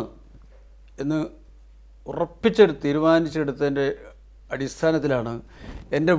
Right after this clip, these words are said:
വീടിൻ്റെ പേര് മലയാള ഭാഷാ പാഠശാല എന്ന് ആക്കി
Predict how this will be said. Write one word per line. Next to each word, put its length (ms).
വീടിൻ്റെ 520
പേര് 440
മലയാള 340
ഭാഷാ 380
പാഠശാല 640
എന്ന് 220
ആക്കി 220